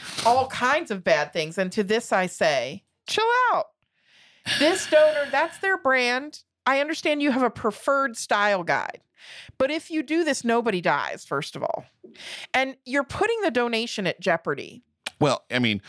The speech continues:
Speaker 2: what's, what's the old phrase? And I know we've talked about this in another episode where we talked about culture eating strategy, right? Well, strategy eats brand for breakfast.
Speaker 1: Absolutely.
Speaker 2: Right.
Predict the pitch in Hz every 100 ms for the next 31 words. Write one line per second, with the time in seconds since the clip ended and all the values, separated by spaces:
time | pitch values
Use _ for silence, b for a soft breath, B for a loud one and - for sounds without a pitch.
0 | B B 135 139 - - 139 - 120 104
1 | - 110 87 92 98 110 107 98 107 95
2 | 90 85 90 - 92 90 87 78 90 90
3 | 110 117 - 85 95 - 57 67 71 80
4 | - 90 - 85 - - 98 - 67 82
5 | 71 76 - 104 101 95 78 64 _ b
6 | b b b - 90 92 95 - 110 135
7 | 123 95 87 92 - 90 95 110 95 87
8 | 90 95 - - - - - - - 277
9 | 330 - 147 143 185 240 - 104 95 80
10 | 107